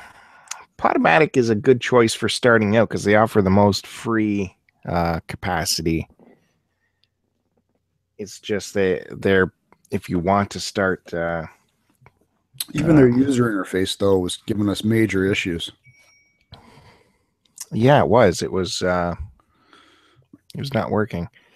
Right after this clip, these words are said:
Speaker 2: No,
Speaker 1: Anyways.
Speaker 2: well, they lost us.
Speaker 1: One more week for them, so people get on to the Podbean.
Speaker 2: They
Speaker 1: Change
Speaker 2: lost the powerhouse of S T C Pod.
Speaker 1: Change your, uh, podcasting apps and your iTunes, whatever.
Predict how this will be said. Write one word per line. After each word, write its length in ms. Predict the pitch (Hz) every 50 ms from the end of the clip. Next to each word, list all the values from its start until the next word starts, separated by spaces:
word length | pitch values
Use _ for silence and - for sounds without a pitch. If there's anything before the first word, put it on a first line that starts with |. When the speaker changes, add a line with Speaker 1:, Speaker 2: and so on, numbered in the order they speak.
| _ _ _ - - - - - _ _ _ _ _ _ _ _ _ _ _ _ _ _ _ _ _ _ _ _ _ _ _ -
Speaker 2:
No, 100 | - 160
Speaker 1:
Anyways. 420 | 120 123 113 98 90 90 90 - 160
Speaker 2:
well, 140 | 151 151 160
they 100 | 165 175
lost 340 | 170 180 - 240 - - -
us. 280 | 147 147 - - - - - _ _ _ _ _ _ _ - - _ _ _ _ _ _ _ _ _ _ _ _ - _ - - - - -
Speaker 1:
One 160 | 120 135 156
more 220 | 165 170 160 156
week 220 | 147 143 135 - -
for 160 | - - 117
them, 240 | 110 101 98 101 92
so 140 | - - 95
people 500 | - 127 120 107 104 120 117 120 117 107 _ -
get 120 | 85 - _ _ -
on 240 | 92 104 120 123 120
to 100 | - 120
the 60 | 104
Podbean. 560 | - - 95 90 82 71 65 - 71 73 65 -
Speaker 2:
They 100 | 104 101
Speaker 1:
Change 60 | 95
Speaker 2:
lost 280 | 101 104 110 107 -
the 60 | - -
powerhouse 720 | - 117 107 107 107 107 98 98 110 104 101 104 - -
of 440 | 92 87 85 - - - - - _ -
S 160 | 101 98 - -
T 160 | - 98 90
C 200 | - - 98 98
Pod. 400 | - - 80 73 65 - - - - _ _ _ - _ _ _ _ _ - - - - _ _ _ _ _ _ _ _ _ -
Speaker 1:
Change 340 | - - 113 117 117 110 110
your, 260 | 113 107 104 104 104
uh, 300 | 101 98 95 92 87 87 -
podcasting 760 | - - 110 113 113 - - 123 113 110 - - 113 107 98
apps 480 | 101 104 107 107 104 - - - -
and 160 | 98 95 95 95
your 140 | 92 92
iTunes, 680 | 95 98 101 98 - - 110 104 104 101 101 98 92 -
whatever. 580 | 104 98 92 98 95 98 101 104 101 98 -